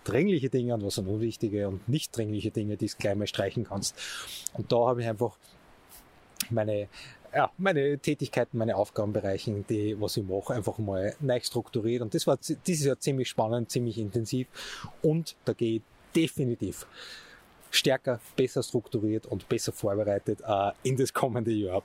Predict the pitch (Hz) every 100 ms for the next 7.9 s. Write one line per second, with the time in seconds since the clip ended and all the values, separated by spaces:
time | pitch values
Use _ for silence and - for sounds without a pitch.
0 | - 117 107 107 - 104 113 104 - -
1 | 131 120 113 110 107 110 107 98 - 135
2 | 123 123 107 98 120 101 95 95 104 95
3 | 85 - - - - - - - - -
4 | - - - - - - - 151 170 143
5 | 143 143 131 - 135 123 202 - 117 110
6 | - - 139 240 - - - - - -
7 | - 113 113 120 - - 110 107 110